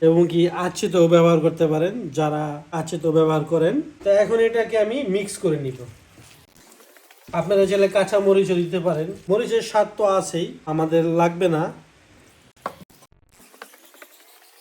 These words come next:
একটু ধনিয়া পাতা দিয়ে দিব, এটা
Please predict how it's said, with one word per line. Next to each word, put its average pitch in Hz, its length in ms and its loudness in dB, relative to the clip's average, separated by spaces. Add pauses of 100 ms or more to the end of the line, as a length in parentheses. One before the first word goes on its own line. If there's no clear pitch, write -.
(260)
একটু 190 340 -10 (200)
ধনিয়া 180 300 4
পাতা 226 240 0
দিয়ে 226 180 -6
দিব, 185 120 -4 (680)
এটা 170 200 -2